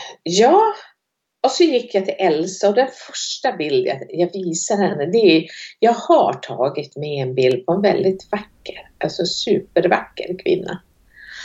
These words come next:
Åh, hon är så vacker och hon, alltså det, hon har sån stolthet och hon liksom är så rak i ryggen och,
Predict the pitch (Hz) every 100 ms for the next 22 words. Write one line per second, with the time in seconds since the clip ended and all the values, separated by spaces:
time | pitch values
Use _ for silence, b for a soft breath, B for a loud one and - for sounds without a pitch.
0 | B B B B B B B B - 170
1 | 151 165 143 143 - - - - 139 147
2 | 139 - 175 175 165 - - 190 190 180
3 | 196 190 185 180 - 202 185 170 170 -
4 | 175 143 - 139 160 151 143 - 156 147
5 | b b b - 165 175 175 175 170 165
6 | - 147 175 180 - - 127 120 123 101
7 | 139